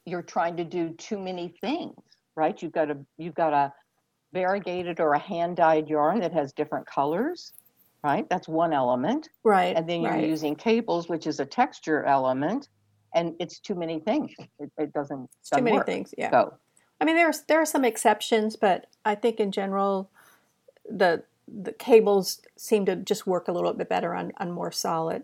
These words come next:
Speaker 2: But I also have found that, and I love cables too, and I love the look of cable sweaters,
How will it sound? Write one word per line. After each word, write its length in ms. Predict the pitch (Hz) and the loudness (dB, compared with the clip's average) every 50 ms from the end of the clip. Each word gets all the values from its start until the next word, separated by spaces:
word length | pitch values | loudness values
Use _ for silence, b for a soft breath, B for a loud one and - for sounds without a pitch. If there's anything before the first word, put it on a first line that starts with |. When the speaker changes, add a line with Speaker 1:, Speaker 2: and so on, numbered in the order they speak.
| b b b b b b b b - | b b b b b b b b 0
Speaker 2:
But 100 | 269 277 | 2 4
I 80 | 285 | 4
also 280 | 302 330 359 - 440 - | 4 2 4 4 4 6
have 180 | 320 359 339 | 6 4 2
found 560 | - - - 233 208 196 185 185 185 196 190 175 | 2 -2 -2 0 0 0 0 0 0 -2 0 4
that, 300 | 180 175 175 175 - - - | 6 6 6 6 2 -2 -6
and 140 | - 226 240 - | -6 -4 0 2
I 120 | 269 302 | 2 2
love 320 | 302 254 214 202 214 202 - | 2 2 4 2 2 2 0
cables 380 | - - 196 175 170 165 - | -2 -2 -2 -2 -2 -6 -8
too, 180 | - - 202 180 | -8 -6 -4 -2
and 100 | 175 180 | 0 0
I 60 | 180 | 0
love 360 | 185 180 180 202 208 208 196 180 | 0 2 2 2 2 2 0 -2
the 80 | 185 | -2
look 260 | 170 180 190 185 - | 0 0 -2 -2 -4
of 80 | 196 - | -8 -12
cable 320 | - - 208 190 175 - - | -6 -4 -4 -2 -2 -4 -8
sweaters, 640 | - - - 190 175 175 190 190 202 214 220 - | -8 -6 -2 -2 -2 0 0 -2 -2 -4 -4 -8